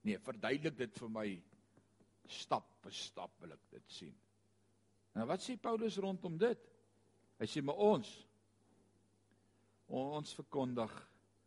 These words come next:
die gekruisigde Christus." En vir die Jode is dit skokkend. En vir die Grieke, die nie-Jode, is dit 'n absolute dwaasheid. Hulle verstaan dit nie. Dis die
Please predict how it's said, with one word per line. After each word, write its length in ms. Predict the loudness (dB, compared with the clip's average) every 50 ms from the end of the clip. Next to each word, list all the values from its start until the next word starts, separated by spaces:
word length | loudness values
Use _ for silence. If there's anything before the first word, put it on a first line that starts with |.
| _ _ _ _ _ _ _ _ _ _ _ -8
die 80 | -8
gekruisigde 760 | -6 -6 -8 -10 -6 -4 -2 -2 -2 -2 -6 -10 -10 -12 -14
Christus." 840 | -12 -10 -8 -8 -8 -8 -10 -12 -18 -20 -20 -20 -20 -20 -20 -20 -20 _ _ _ _ _ _ _ _ _ _ _ _ _ -8
En 60 | -8
vir 140 | -4 -4 -4
die 140 | -2 2
Jode 440 | 4 6 8 8 8 6 4 0 -4 -10 -14 -20 _ _ _ _ _ _ _ _ _ _ _ _ _ 4
is 160 | 4 4 4
dit 120 | 2 -6 -8
skokkend. 580 | -6 -2 0 0 0 0 -2 -4 -4 -4 -6 -16 -20 _ _ _ _ _ _ _ _ _ _ _ _ _ _ _ _ _ _ _ 0
En 120 | 0 2 4
vir 120 | 4 4
die 100 | 4 4
Grieke, 380 | 2 2 2 2 2 2 2 2
die 120 | 2 2
nie-Jode, 640 | 4 4 6 8 10 10 10 10 10 8 6 4 0 -6 -14 -20 -20 _ _ _ _ _ _ _ _ _
is 120 | 0 0 0
dit 140 | 0 0 0
'n 120 | -2 -2 2 4
absolute 800 | 4 4 4 2 -4 -6 -2 0 0 2 2 0 0 -2 -4 -8 -8 -6 -4
dwaasheid. 720 | -2 0 0 0 -2 -4 -6 -8 -12 -14 -18 -20 _ -20 -20 -20 _ _ _ _ _ _ _ _ _ _ _ _ _ _ _ _ _ _ _ _ -6
Hulle 160 | -4 -4 -6
verstaan 680 | -6 -10 -12 -8 -8 -8 -8 -8 -6 -4 -4 -2 -2
dit 200 | -4 -6 -8 -12
nie. 140 | -20 -20 -20 _ _ _ _ _ _ _ _ _ _ -20 -20 -20 -20 -20 _ _ _ _ -18 -2 2
Dis 140 | 2 2 2
die 160 | 0 -4